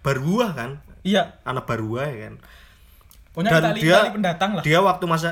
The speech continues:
Speaker 1: masa kecil Balotelli ke apa, sering mendapat perlakuan rasis dari teman-temannya.
Speaker 2: Iya. Dan itu, itu cukup membuat dia sering nangis loh.
Speaker 1: Sering nangis. Dan aku tapi walaupun Balotelli mandan singa ya, mandan koplak ya bocah ya, tengil. Ana satu momen sing nyong kelingan di mana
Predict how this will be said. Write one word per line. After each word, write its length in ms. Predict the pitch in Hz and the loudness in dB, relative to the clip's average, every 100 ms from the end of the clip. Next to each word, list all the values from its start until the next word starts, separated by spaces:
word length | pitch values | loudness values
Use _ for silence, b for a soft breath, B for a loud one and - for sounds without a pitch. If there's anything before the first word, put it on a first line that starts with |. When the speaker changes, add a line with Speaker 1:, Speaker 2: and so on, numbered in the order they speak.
| 156 | -4
Speaker 1:
masa 220 | 156 151 | -4 -2
kecil 220 | 151 160 | -4 -4
Balotelli 420 | 139 120 127 147 | -2 -4 -4 -4
ke 180 | 151 180 175 165 - | -2 -2 -2 -6 -10
apa, 320 | 143 143 160 165 | -6 -4 -4 -6
sering 300 | - 147 147 151 | -4 -4 -4 -6
mendapat 340 | 143 110 120 | -6 -6 -6
perlakuan 320 | - 127 123 127 | -6 -6 -6 -6
rasis 540 | 131 123 117 104 - - | -8 -8 -12 -14 -18 -18
dari 200 | - 110 | -12 -10
teman-temannya. 600 | 110 120 117 113 107 104 | -10 -10 -8 -8 -8 -6
Speaker 2:
Iya. 280 | 156 147 - - B B | -4 -4 -8 -18 B B
Dan 160 | - 196 | 0 0
itu, 100 | 233 339 311 | 0 -6 -8
itu 140 | 285 349 | -8 -8
cukup 280 | 302 294 294 | -8 -10 -6
membuat 260 | 247 196 | -4 -4
dia 240 | 170 180 180 | -2 -2 -4
sering 200 | 170 233 | -4 -4
nangis 300 | 262 330 330 | -4 -4 -6
loh. 80 | 180 | -8
Speaker 1:
Sering 220 | 139 160 | -2 -2
nangis. 500 | 160 160 165 139 - B B B | 0 0 0 -2 -8 B B B
Dan 300 | - 170 175 - - | 2 2 0 -6 -2
aku 160 | 160 | 0
tapi 400 | 156 151 269 226 | 2 2 0 -6
walaupun 480 | 165 151 151 175 165 | 0 2 2 -2 -2
Balotelli 600 | 156 123 135 139 143 147 | -2 -2 -2 -2 -2 -4
mandan 420 | 147 131 127 127 | -4 -2 -2 -4
singa 320 | 123 180 180 190 | -4 -2 0 -2
ya, 300 | 127 135 - - | -2 -6 -2 -2
mandan 300 | 139 131 131 | 0 -2 -2
koplak 340 | 143 160 151 | -2 0 -2
ya 100 | 151 | -2
bocah 300 | 127 120 143 | -6 -4 -2
ya, 160 | 120 120 | -2 -6
tengil. 400 | - 139 135 127 131 B B | -6 -4 -4 -6 -8 B B
Ana 220 | 160 170 | 0 2
satu 240 | 170 180 | 0 -2
momen 260 | 190 180 202 | 0 0 -2
sing 160 | 170 180 | -2 -2
nyong 140 | 180 | -2
kelingan 420 | 170 170 170 185 | -2 -2 -2 -4
di 100 | 180 | -6
mana 360 | 127 127 127 | -6 -4 -4